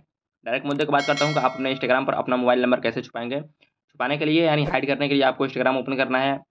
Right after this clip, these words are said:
नीचे आना, अपने प्रोफाइल लोगो पर टाइप करना है। उसके बाद यहाँ पर आपको एक ऑप्शन देखने को मिल जाएगा, एडिट प्रोफाइल का ऑप्शन, इस पर आपको टाइप कर लेना होगा। जैसे फ्रेंड इस पर आप टाइप करेंगे तो यहाँ पर आपको स्क्रॉल नीचे आना है। जैसे ही नीचे आएंगे यहाँ पर एक ऑप्शन आपको देखने को मिल जाएगा कैटेगरी के ठीक नीचे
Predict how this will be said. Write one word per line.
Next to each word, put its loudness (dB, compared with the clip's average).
नीचे -4
आना, 2
अपने -2
प्रोफाइल -2
लोगो 2
पर -2
टाइप 0
करना 0
है। -4
उसके -16
बाद 0
यहाँ 0
पर -2
आपको 0
एक -8
ऑप्शन -2
देखने -4
को 0
मिल 2
जाएगा, 4
एडिट 2
प्रोफाइल -4
का 4
ऑप्शन, -2
इस -20
पर -4
आपको -2
टाइप -2
कर -6
लेना -4
होगा। -6
जैसे -8
फ्रेंड -2
इस -2
पर 0
आप 0
टाइप 2
करेंगे 0
तो 0
यहाँ 2
पर 0
आपको 2
स्क्रॉल 0
नीचे 0
आना 2
है। -2
जैसे -6
ही 0
नीचे -2
आएंगे 2
यहाँ 0
पर -2
एक 0
ऑप्शन 0
आपको -2
देखने -4
को -2
मिल 0
जाएगा 2
कैटेगरी 0
के -4
ठीक -10
नीचे -2